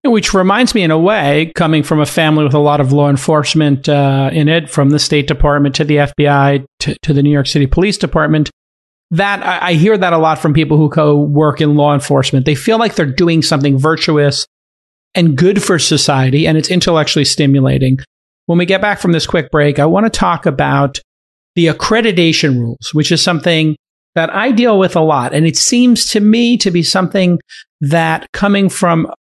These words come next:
uh, a, a, a background in which, uh, I grew up poor to maybe the bottom of the middle class. Um, the accreditation laws, which we'll explain when we get back, felt unfair to me. I happen to be one of the lucky people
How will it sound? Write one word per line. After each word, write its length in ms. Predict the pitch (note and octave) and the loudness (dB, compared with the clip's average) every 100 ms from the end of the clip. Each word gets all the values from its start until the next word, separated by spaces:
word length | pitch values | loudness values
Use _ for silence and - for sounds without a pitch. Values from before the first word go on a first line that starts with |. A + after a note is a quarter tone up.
| _ E3 | _ -2
uh, 400 | D3 C#3 - D#3 - | 0 0 -2 -4 -2
a, 80 | D#3 | -4
a, 40 | C3+ - _ _ | -4 -8 _ _
a 80 | D#3+ | -4
background 800 | C3+ F3+ F#3+ G3 F3 E3 E3 D#3 | -2 -4 -2 -2 0 2 2 2
in 160 | D3+ | 2
which, 300 | D3+ D3+ - | 2 0 0
uh, 200 | D3+ D3 D3 | 0 0 0
I 120 | D3+ | 0
grew 220 | D3+ D#3 | 2 0
up 120 | D3+ - | 0 -2
poor 400 | D#3 D3+ G#3 G#3+ _ _ _ _ - | 0 2 0 -4 _ _ _ _ -6
to 120 | F3 | 0
maybe 320 | D#3+ D#3+ D#3 | 0 2 0
the 120 | D3 | 0
bottom 340 | C3+ D3+ D#3+ D3 | 0 0 0 0
of 80 | C3+ | 2
the 100 | C#3 | 2
middle 220 | C#3 C3+ | 2 0
class. 480 | C3+ C3 C3 C3 - _ _ _ _ - - _ | 0 0 0 -2 -6 _ _ _ _ -20 -20 _
Um, 440 | E3+ D#3 D3 D3+ - | -2 0 2 0 0
the 160 | E3 F3 | 0 0
accreditation 800 | E3+ - A#3 A#3 G3+ F3+ G3 F3 | 0 -2 -2 0 0 0 0 0
laws, 600 | F3 F#3 F3 A3+ C4 - _ _ _ _ | 0 0 0 0 -2 -6 _ _ _ _
which 180 | D#3+ - | -2 0
we'll 120 | E3+ | 0
explain 440 | F3 - F3 E3 | -2 -4 -2 0
when 80 | E3 | 0
we 100 | D#3+ | 0
get 180 | D#3 D#3 | 0 -2
back, 260 | F#3+ E3+ - | -4 -6 -4
felt 320 | F3+ D#3 - - | -2 -2 -4 -2
unfair 560 | G#3+ G#3+ - G3 F#3+ F3 | 2 2 2 0 0 0
to 160 | - | 0
me. 320 | E3 G#3 F#3+ E3+ | 2 2 0 -2
I 200 | E3+ F3+ | -4 -2
happen 560 | C#3+ - A3+ A#3 B3 | -2 -2 -2 0 0
to 100 | A3 | 0
be 120 | G3 F3+ | 0 0
one 160 | F3 | 0
of 60 | D#3+ | 0
the 120 | D#3+ | 0
lucky 320 | D#3+ E3 E3+ | 0 -2 -4
people 500 | C#3 D3 C3+ F3 G#3 | -2 -2 0 -2 -2